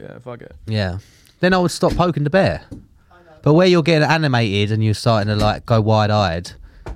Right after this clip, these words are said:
Speaker 1: Yep.
Speaker 2: and get upset, I can't help myself but to just say things, but I know I'm gonna get
Speaker 1: The thing is,
Speaker 2: up-
Speaker 1: I am kind of just, like,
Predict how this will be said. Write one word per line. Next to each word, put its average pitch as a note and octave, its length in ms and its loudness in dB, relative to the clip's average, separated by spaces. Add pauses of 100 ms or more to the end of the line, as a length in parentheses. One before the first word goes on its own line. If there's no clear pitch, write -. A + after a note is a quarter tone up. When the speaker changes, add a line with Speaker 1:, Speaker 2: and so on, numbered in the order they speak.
(120)
Speaker 1:
Yep. A#2+ 260 -12
Speaker 2:
and G#2 80 -6
get A2 140 0
upset, F2 520 -4
I A#2+ 100 0
can't - 260 -4
help C#3 340 0
myself A2+ 440 -4
but - 220 -4
to F#2+ 340 -4 (540)
just - 220 -2
say A2+ 220 0
things, G#2+ 300 -4
but G#2 100 -2
I G#2+ 60 2
know G#2+ 180 0
I'm G#2+ 60 -2
gonna G#2 200 -4
get G2 180 -4
Speaker 1:
The G3 60 -2
thing A#3 180 0
is, E3+ 100 -2
Speaker 2:
up- - 60 0
Speaker 1:
I E3 100 0
am F#3 160 -4
kind D3 200 -2
of C3+ 100 -2
just, A#2+ 180 -4
like, A2 180 -2